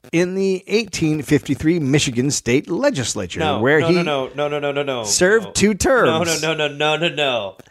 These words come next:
Speaker 1: This
Speaker 2: Is, is he still a king?
Speaker 1: Yeah, fuck yeah, he is.
Speaker 2: So now a king is working
Speaker 1: Yeah,
Speaker 2: in
Speaker 1: he's
Speaker 2: the
Speaker 1: doing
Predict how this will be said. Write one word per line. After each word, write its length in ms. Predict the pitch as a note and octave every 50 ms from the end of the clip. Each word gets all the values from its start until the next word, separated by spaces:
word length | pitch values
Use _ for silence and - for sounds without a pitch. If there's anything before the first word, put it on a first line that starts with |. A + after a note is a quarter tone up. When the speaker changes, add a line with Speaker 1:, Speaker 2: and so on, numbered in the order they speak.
| - - - - - - - - - _ _
Speaker 1:
This 480 | C#3+ E3+ G#3+ A3+ F#3+ - - - - G3+
Speaker 2:
Is, 140 | G3+ G3
is 60 | G3 -
he 140 | G#3+ A3 G#3
still 480 | - - - - G#3 G#3+ A3 A#3 A3+
a 60 | A3 A3
king? 420 | A3 - - A3+ B3 C#4 F4 A4+ A#4 -
Speaker 1:
Yeah, 260 | G#3+ G3 D#3 E3 B3 G#4+ A#4 A#4+ A#4 A#4 A#4 A4 -
fuck 240 | - - G#4+ F4 -
yeah, 200 | A4 G#4+ A4 A4 A4
he 40 | G#4+
is. 380 | G#4+ A4 A4 A4 G#4 F#4+ F4+ F4
Speaker 2:
So 120 | G#3 G#3
now 240 | G3 G#3+ A3 A3 A3+
a 40 | G#3+
king 440 | - - - - C4 B3+ B3+ C4
is 180 | C4 B3+ F#3+ G3
working 720 | F#3 G3 G#3+ G3 - - - D#4 D4 A3+ A3 A3 G#3 G3+ - -
Speaker 1:
Yeah, 120 | E4 F4+ A4+ B4 C5 C5 C5+ C5+ C5
Speaker 2:
in 60 | A#4+ G#4+
Speaker 1:
he's 40 | F4
Speaker 2:
the 40 | -
Speaker 1:
doing 100 | - G#4